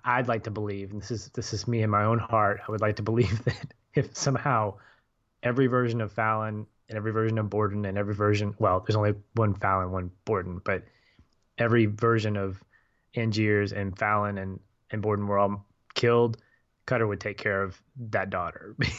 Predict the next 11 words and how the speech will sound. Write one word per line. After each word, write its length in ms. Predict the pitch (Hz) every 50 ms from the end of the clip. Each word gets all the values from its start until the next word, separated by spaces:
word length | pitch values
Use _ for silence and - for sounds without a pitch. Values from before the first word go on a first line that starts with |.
| - - - - - -
<laughs> 520 | 156 - - _ 143 - - _ - 151
because 440 | - 160 - - - 160 135 - - - - - - - - - - -
she 200 | - - 139 143
seems 280 | 131 127 131 123 113 117
to 80 | -
be 120 | 113 120 120
the 140 | 107 117 -
only 380 | 107 113 120 120 117 117 113 - - _ _ _ _ _ _ _ _ _ _ _ _ _
character 460 | - - - 139 123 117 107 - 107 101
in 120 | 107 107
here 360 | 104 101 101 98 95 92 87